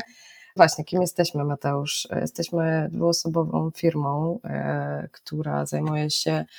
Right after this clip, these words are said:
weryfikacją i implementacją strategii w organizacjach i między innymi do tego właśnie używamy tego cudownego narzędzia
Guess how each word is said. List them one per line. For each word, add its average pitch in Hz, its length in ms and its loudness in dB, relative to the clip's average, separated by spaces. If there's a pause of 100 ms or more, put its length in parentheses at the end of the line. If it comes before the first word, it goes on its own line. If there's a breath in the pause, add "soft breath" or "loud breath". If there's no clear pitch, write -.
(720 loud breath)
weryfikacją 220 680 10
i 226 40 12
implementacją 196 840 6
strategii 165 720 4 (140)
w 160 180 -2 (460)
organizacjach 151 1080 2
i 156 380 2
między 156 280 2
innymi 156 220 0
do 156 120 -6
tego 156 260 -2
właśnie 156 280 -6
używamy 151 520 -4
tego 147 320 -6
cudownego 160 500 0
narzędzia 151 720 0